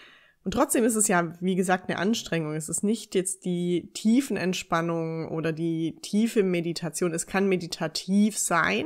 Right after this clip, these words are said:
es ist, fühlt sich meditativ an, aber es ist trotzdem, wenn wir die Gehirnaktivitäten anschauen, noch sehr aktiv. Und viele haben das zum Beispiel beim, wenn wir ganz tief in so ein Sprache lernen versinken,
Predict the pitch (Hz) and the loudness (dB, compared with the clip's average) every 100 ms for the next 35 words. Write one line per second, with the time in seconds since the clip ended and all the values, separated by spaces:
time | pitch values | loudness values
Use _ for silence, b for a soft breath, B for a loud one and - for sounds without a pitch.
0 | 370 208 - 220 - - - 220 269 - | -4 -6 -2 -2 -2 -8 0 2 2 -4
1 | 202 180 175 - 160 - 175 165 - 160 | -2 -2 -4 -6 -8 -8 -8 -8 -6 -4
2 | 180 320 403 B B B B B B 180 | -2 -4 -6 B B B B B B 2
3 | 185 185 202 185 - 196 190 190 185 180 | 4 4 2 -4 -2 -4 -2 -2 0 0
4 | 175 165 160 170 170 196 202 214 - 214 | -2 -4 -4 -2 0 0 0 -4 -4 -2
5 | 202 202 208 185 - 190 180 185 180 170 | -2 0 0 0 -2 -4 -4 -4 -4 -4
6 | - 185 - 165 - _ - - 160 170 | -2 -2 -2 -6 -8 _ -8 -8 -10 -12
7 | - - _ - B B B B B B | -18 -20 _ -20 B B B B B B
8 | - 180 175 165 - - 214 208 202 185 | -8 -6 -4 -6 -10 -4 0 2 2 2
9 | 180 180 170 - - 170 165 175 165 165 | 2 2 -2 -4 -6 -6 -4 -6 -4 -4
10 | 165 165 160 - - 170 165 165 170 156 | -4 -8 -10 -14 -14 -8 -6 -4 -4 -6
11 | - - 165 - - 180 170 156 156 - | -8 -6 -6 -6 -6 -4 -4 -6 -10 -12
12 | - 175 180 196 180 175 175 175 175 165 | -4 2 2 2 0 2 2 2 -2 -2
13 | 170 - 170 165 160 - 165 156 156 - | -6 -4 -4 -4 -8 -10 -8 -8 -10 -10
14 | - | -12